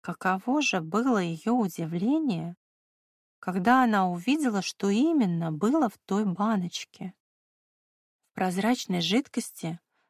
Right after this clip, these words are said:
плавал маленький человечек. Размером он был примерно сантиметров семь,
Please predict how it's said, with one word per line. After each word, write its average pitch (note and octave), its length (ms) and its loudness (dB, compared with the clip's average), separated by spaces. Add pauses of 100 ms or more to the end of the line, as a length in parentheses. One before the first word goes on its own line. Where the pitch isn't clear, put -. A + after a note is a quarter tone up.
(140)
плавал A#3 400 2
маленький G3+ 680 0
человечек. F3+ 1000 -4 (720)
Размером A3 680 2
он F3+ 120 0
был D#3+ 160 -4
примерно A#3+ 480 2
сантиметров G#3+ 760 0
семь, E3+ 580 -2